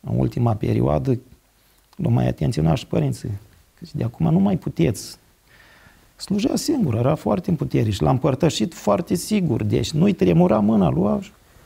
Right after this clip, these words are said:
foarte atent, foarte și l-a împărtășit credincioșii. Foarte sever. Nu ne lăsa să ne apropiem de el, să-l dădăcim, să-l îmbrăcăm, să-l.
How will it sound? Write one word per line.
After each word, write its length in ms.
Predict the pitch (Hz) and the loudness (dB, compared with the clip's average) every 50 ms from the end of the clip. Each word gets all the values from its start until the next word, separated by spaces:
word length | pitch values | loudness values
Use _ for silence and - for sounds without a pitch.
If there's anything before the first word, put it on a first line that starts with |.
| - _ _ - - - - | -20 _ _ -20 -20 -20 -20
foarte 400 | - - - - - 180 170 - | -10 -4 0 0 0 0 0 0
atent, 420 | - 165 - - 220 190 131 110 - | 0 0 0 0 0 2 0 0 -4
foarte 440 | - - - - 143 - - - | -4 -2 -2 -2 -2 -2 -4 -6
și 220 | 104 - - - - - - - _ _ _ _ _ - | -6 -4 -6 -8 -8 -10 -16 -20 _ _ _ _ _ -6
l-a 100 | - 135 | -4 -4
împărtășit 600 | 120 113 - - 113 113 - 117 104 - - - - _ _ - - _ _ _ _ _ _ _ _ _ | -2 -2 -2 -2 -4 -2 -4 -4 -4 -6 -8 -10 -10 _ _ -20 -20 _ _ _ _ _ _ _ _ _
credincioșii. 680 | - - 120 104 107 110 101 - - 98 87 - - - | -4 -2 0 0 -2 -2 -2 -2 -4 -4 -4 -6 -12 -18
Foarte 380 | - - - 165 170 165 - 196 | -8 -2 0 0 0 0 -2 -2
sever. 540 | - - 156 123 113 113 104 90 87 87 - - - - - - _ _ _ _ | 0 2 2 4 4 4 2 2 0 -4 -8 -12 -20 -20 -20 -20 _ _ _ _
Nu 180 | - 147 175 185 | 2 4 6 6
ne 180 | 170 156 139 | 6 6 6
lăsa 340 | 123 123 120 - - 139 123 | 4 4 2 2 2 0 0
să 120 | 101 - | 0 -2
ne 160 | 131 110 104 117 | 0 0 0 0
apropiem 580 | 110 104 - - - - - 147 143 151 151 | 0 -2 -2 -2 -2 0 2 2 2 2 4
de 80 | 117 117 | 4 4
el, 140 | 131 139 143 | 4 2 2
să-l 200 | - - 104 98 | 2 0 0 2
dădăcim, 520 | 104 113 101 101 113 95 - - 175 165 | 2 2 2 0 0 -2 0 0 0 0
să-l 260 | - - - 101 95 104 101 98 98 98 | 0 0 -2 -2 0 0 -2 -2 -2 -2
îmbrăcăm, 500 | 101 98 95 98 98 90 - - 175 165 | -2 -2 0 0 -2 -2 -2 -2 -2 -2
să-l. 380 | 127 - - - 104 98 95 90 | -2 -2 -4 -6 -6 -6 -6 -8